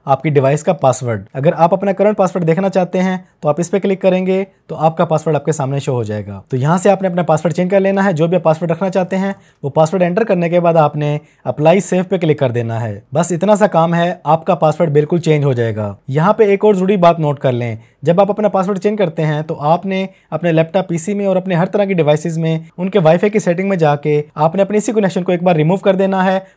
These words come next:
फॉरगेट कर देना है। उसके बाद आपने दोबारा से नए पासवर्ड के साथ कनेक्ट कर लेना है। और अगर आप अपने इंटरनेट का, अपने वाईफाई का नेम चेंज करना चाहते हैं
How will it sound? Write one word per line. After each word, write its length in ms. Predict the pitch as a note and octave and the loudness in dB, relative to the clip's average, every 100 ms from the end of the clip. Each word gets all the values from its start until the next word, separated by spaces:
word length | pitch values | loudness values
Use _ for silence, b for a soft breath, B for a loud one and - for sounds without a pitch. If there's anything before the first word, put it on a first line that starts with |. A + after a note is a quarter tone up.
| _ | _
फॉरगेट 360 | E3+ D#3 F3 | -2 4 2
कर 160 | A#2+ B2+ | 4 0
देना 300 | A#2+ A#2 A#2 | 0 -2 -2
है। 220 | A2+ G#2 - | -4 -6 -10
उसके 220 | D#3+ G#3+ | -6 0
बाद 140 | G3+ F#3+ | 2 2
आपने 200 | F#3 F#3+ | 2 0
दोबारा 320 | D#3 D3 F3+ | 2 2 2
से 120 | F3+ | 0
नए 140 | F3 F3+ | -2 0
पासवर्ड 320 | F3+ E3+ F3 | -2 -2 -4
के 80 | E3+ | -4
साथ 100 | F3 | -4
कनेक्ट 260 | F3 D3+ | -4 -6
कर 100 | C#3+ | -4
लेना 280 | A#2+ A2+ A2 | -4 -6 -6
है। 200 | A2+ G2 - | -8 -10 -8
और 100 | C#3 | -4
अगर 180 | D#3+ G3 | 0 2
आप 100 | G3 | 0
अपने 200 | F#3+ G3+ | -2 -2
इंटरनेट 320 | F3+ G3 F#3+ | -2 -2 0
का, 80 | F#3+ | 0
अपने 180 | F#3+ F3+ | -2 0
वाईफाई 300 | D3 D#3+ F#3 | 0 0 -2
का 100 | G3 | -4
नेम 180 | C#3 E3 | -2 -2
चेंज 180 | G#3+ G#3 | -2 -2
करना 160 | G3 F#3 | -2 0
चाहते 280 | F3 F3 | -4 -2
हैं 220 | F3 F3+ | -4 -4